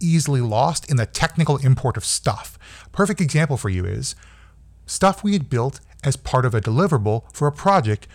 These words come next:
for a to-be state we never ended up using. That happens all the time. That stuff's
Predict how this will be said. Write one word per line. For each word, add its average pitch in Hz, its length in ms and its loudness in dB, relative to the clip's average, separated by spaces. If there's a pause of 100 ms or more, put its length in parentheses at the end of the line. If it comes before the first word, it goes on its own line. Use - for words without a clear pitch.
for 170 160 -2
a - 20 -2
to-be 165 400 2
state 123 220 0
we 123 160 0
never 95 340 2
ended 101 180 0
up 101 160 -2
using. 107 500 0 (800)
That 151 200 4
happens 147 360 0
all 147 200 4
the 135 80 0
time. 135 400 -2 (380)
That 214 140 -2
stuff's - 300 0